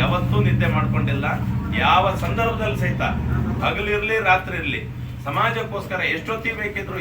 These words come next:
ಎದ್ದು ಬರುವಂತ ಸ್ವಭಾವವನ್ನ ಸಂಘಟನೆಗಳು ಇಟ್ಕೊಂಡಿದೆ. ಹಾಗಾಗಿ ಇವತ್ತಿನ ಎಲ್ಲಾ ವ್ಯವಸ್ಥೆಗೂ ಈ ರೀತಿ ನಡೆದಂತ ಎಲ್ಲಾ ಪ-, ವ್ಯವಸ್ಥೆಗಳಿಗೆ ಧಿಕ್ಕಾರವನ್ನು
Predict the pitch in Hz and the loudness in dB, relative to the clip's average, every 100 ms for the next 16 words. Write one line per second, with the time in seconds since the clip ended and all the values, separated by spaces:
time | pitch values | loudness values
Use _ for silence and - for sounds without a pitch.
0 | 165 185 226 208 196 185 180 180 196 185 | -4 -4 -4 -4 -4 -4 -6 -8 -4 0
1 | 185 180 170 160 156 185 175 165 156 147 | 2 0 -6 -8 -6 -6 -6 -8 -8 -8
2 | - 165 165 165 - - - - - 165 | -10 -8 -6 -6 -8 -8 -8 -8 -6 -2
3 | 170 175 160 - - - 135 147 165 156 | -2 -2 -6 -8 -12 -10 -8 -6 -6 -4
4 | 135 147 196 196 175 185 180 185 170 190 | -4 0 0 0 -2 -4 -4 -8 -6 -8
5 | 165 170 180 180 165 156 160 170 165 147 | -6 -8 -8 -8 -6 -6 -4 -6 -4 -4
6 | 170 196 175 160 160 170 185 165 135 110 | -2 -2 -2 -4 -4 -6 -6 -4 -4 -6
7 | - - - - - 139 190 190 185 - | -8 -10 -12 -10 -10 -4 0 2 2 0